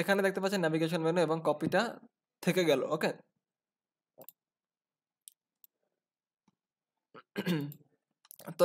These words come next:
এখানে এরকমভাবে প্রত্যেকটা সেকশন আলাদা আলাদা করে লিখব, এবং যখন আমরা বডিতে মেইন পুরো একটা সেকশন নিয়ে কাজ করব, তখন সেটাকে লিখব, যেমন সেকশন। সেকশনের মূলত কোনো কাজ নেই, এটা মূলত আইডেন্টিফাই করে কোন সেকশনের কী কাজ, এবং আইডি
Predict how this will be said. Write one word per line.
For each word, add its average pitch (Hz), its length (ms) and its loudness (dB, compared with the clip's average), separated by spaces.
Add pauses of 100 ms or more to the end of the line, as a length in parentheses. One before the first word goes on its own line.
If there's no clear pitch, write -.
এখানে 202 220 2 (340)
এরকমভাবে 208 520 2
প্রত্যেকটা 190 440 -2
সেকশন 175 340 -4
আলাদা 151 200 4
আলাদা 175 240 2
করে 170 200 4
লিখব, 139 160 -2 (400)
এবং 170 120 6 (120)
যখন 165 240 2
আমরা 175 200 6
বডিতে 170 300 4 (100)
মেইন 170 160 2 (1120)
পুরো 170 180 6
একটা 165 180 -2
সেকশন 170 280 -2
নিয়ে 165 160 0
কাজ 151 160 0
করব, 139 140 -2 (100)
তখন 156 220 -2
সেটাকে 151 340 -2
লিখব, 143 160 -4 (100)
যেমন 139 200 -2 (800)
সেকশন। 147 500 -2 (800)
সেকশনের 220 420 2
মূলত 202 240 4
কোনো 214 100 -2 (120)
কাজ 170 120 4 (180)
নেই, 135 100 -6 (380)
এটা 180 180 2
মূলত 196 180 0 (160)
আইডেন্টিফাই 185 500 0
করে 208 120 2 (100)
কোন 180 180 -2
সেকশনের 175 380 -4
কী 160 140 -4
কাজ, 131 100 -2 (200)
এবং 156 140 -2 (600)
আইডি 165 220 2